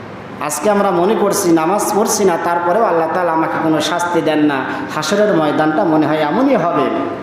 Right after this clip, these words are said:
না, দুনিয়ার জীবনে মানুষ একটা খারাপ কাজ করার পরে টাকার মাধ্যমে, সম্পদের মাধ্যমে, শক্তির মাধ্যমে, ঘুষের মাধ্যমে, সুদের মাধ্যমে, যেমন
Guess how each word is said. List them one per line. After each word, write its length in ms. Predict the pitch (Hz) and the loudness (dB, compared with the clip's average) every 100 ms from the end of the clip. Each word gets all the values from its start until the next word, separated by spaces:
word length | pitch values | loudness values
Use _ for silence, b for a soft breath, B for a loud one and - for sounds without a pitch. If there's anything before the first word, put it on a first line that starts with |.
| - 151 | -8 0
না, 320 | 151 151 123 - - B B 175 | 2 2 -2 -4 -6 B B -2
দুনিয়ার 640 | 202 302 339 415 415 349 | 2 4 4 2 2 2
জীবনে 320 | 370 370 359 | 2 2 2
মানুষ 500 | 302 269 285 320 269 | 2 2 2 2 2
একটা 560 | 262 262 262 220 190 180 - - - - | 0 0 0 2 0 0 -2 -4 -8 -10
খারাপ 320 | - 208 247 240 254 | -6 -2 -2 -2 0
কাজ 220 | 294 381 370 302 | 0 0 0 0
করার 220 | 262 214 - | 0 0 0
পরে 160 | 170 143 120 175 - | 0 0 -4 -6 -4
টাকার 420 | 254 262 370 370 | -4 0 0 2
মাধ্যমে, 800 | 339 294 226 220 202 165 131 - - - - - - | 2 2 2 2 2 0 0 -2 -4 -8 -12 -14 -8
সম্পদের 720 | - 254 302 403 403 392 320 | -4 -2 0 2 2 2 2
মাধ্যমে, 720 | 277 254 202 226 196 160 127 113 - - | 2 2 2 2 2 2 0 -2 -6 -6
শক্তির 580 | - - 320 302 381 370 | -2 -2 0 0 2 2
মাধ্যমে, 640 | 311 311 262 285 226 165 131 131 - - - - - - - 123 139 | 2 2 2 2 2 0 0 -2 -4 -6 -10 -12 -14 -16 -12 -4 0
ঘুষের 400 | 262 262 269 262 | 2 2 2 2
মাধ্যমে, 480 | 220 214 208 208 202 | 2 0 0 2 0
সুদের 440 | - 294 311 302 | 0 2 4 4
মাধ্যমে, 540 | 262 226 - 196 170 147 B B B - | 2 0 0 0 0 0 B B B -4
যেমন 500 | 135 165 202 220 220 | -2 0 2 2 0